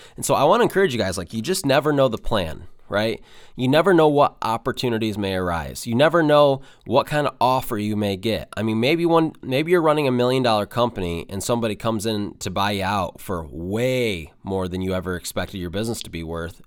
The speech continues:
and it's impossible to say no, right? And so I just wanna encourage you guys with that today because for me, I'm a big, big believer that you should always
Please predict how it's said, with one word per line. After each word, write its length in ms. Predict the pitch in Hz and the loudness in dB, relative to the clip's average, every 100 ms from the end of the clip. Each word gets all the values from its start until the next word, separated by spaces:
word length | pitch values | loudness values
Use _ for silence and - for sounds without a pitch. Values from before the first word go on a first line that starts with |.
| - | -8
and 120 | 104 | -6
it's 100 | 101 | -6
impossible 520 | 101 98 90 - 82 | -2 0 0 -4 -8
to 40 | |
say 180 | 78 90 | -6 -6
no, 420 | 82 101 90 65 - - - - - - - | -4 -4 -6 -8 -16 -20 -20 -20 -20 -20 -14
right? 320 | - 92 95 - - - | -2 0 0 -6 -20 -12
And 120 | 110 | -8
so 280 | 113 139 - _ _ | 2 2 0 _ _
I 120 | - 131 | -2 0
just 140 | 160 | 2
wanna 160 | 147 123 | 4 4
encourage 260 | 117 127 | 0 -2
you 60 | 110 | 0
guys 180 | 101 98 | -4 -2
with 60 | |
that 160 | 95 - | -6 -4
today 180 | 95 92 | -4 -4
because 420 | 92 104 95 - _ _ _ _ _ _ - | -4 -2 -2 -6 _ _ _ _ _ _ -18
for 160 | - 127 | 0 2
me, 320 | 131 135 113 - | 4 4 2 0
I'm 180 | 120 | -2
a 80 | 113 | -2
big, 680 | 87 - 123 123 120 117 - _ | -4 -4 0 0 -2 -6 -18 _
big 420 | 123 117 104 101 | -4 -2 -4 -10
believer 600 | - 101 110 104 95 90 - - | -10 -6 -4 -4 -4 -6 -8 -8
that 280 | 95 92 - | -6 -6 -8
you 80 | |
should 220 | 101 98 - _ - | -8 -10 -12 _ -4
always 800 | 127 160 156 113 82 71 - | 2 4 4 2 -4 -8 -12